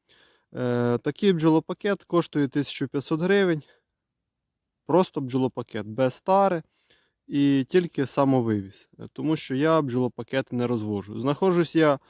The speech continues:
Вінницька область, Могилів-Подільський район. По бджоломатках, е, значить,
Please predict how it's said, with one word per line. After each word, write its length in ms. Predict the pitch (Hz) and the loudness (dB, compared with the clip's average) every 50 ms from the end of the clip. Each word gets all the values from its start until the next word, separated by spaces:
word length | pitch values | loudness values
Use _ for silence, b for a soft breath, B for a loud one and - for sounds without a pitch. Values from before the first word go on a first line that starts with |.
| b b b b - | b b b b 0
Вінницька 500 | 123 151 160 156 147 135 - - - 156 | 4 4 6 6 4 2 -2 -6 -6 -4
область, 720 | 156 160 202 208 190 180 170 165 165 - - - - _ _ _ _ _ _ _ _ _ _ _ _ _ _ _ _ _ _ _ _ _ _ _ _ - | -2 0 0 0 0 -2 -4 -4 -6 -10 -18 -20 -20 _ _ _ _ _ _ _ _ _ _ _ _ _ _ _ _ _ _ _ _ _ _ _ _ -4
Могилів-Подільський 800 | 131 127 135 151 170 180 - - 143 131 143 139 - - - 135 | 0 2 4 6 4 4 2 0 -2 -2 -2 -2 -4 -6 -6 -2
район. 380 | 123 123 120 110 107 98 92 101 _ _ _ _ _ _ _ _ _ _ _ _ _ _ _ _ _ _ _ _ _ _ _ _ _ _ _ _ _ _ | 0 0 2 0 0 -2 -6 -10 _ _ _ _ _ _ _ _ _ _ _ _ _ _ _ _ _ _ _ _ _ _ _ _ _ _ _ _ _ _
По 200 | 190 190 190 185 | 6 6 6 6
бджоломатках, 1040 | 160 156 139 156 185 185 185 185 180 185 180 170 139 - _ - 123 107 104 - - _ _ - | 4 2 0 2 4 6 6 6 6 6 4 4 4 2 _ -10 -10 -10 -10 -14 -20 _ _ -14
е, 260 | 131 120 120 120 123 | -10 -8 -6 -6 -4
значить, 600 | 120 139 147 151 147 - 151 139 120 - - - | -2 0 0 0 0 -2 -2 -4 -4 -8 -14 -20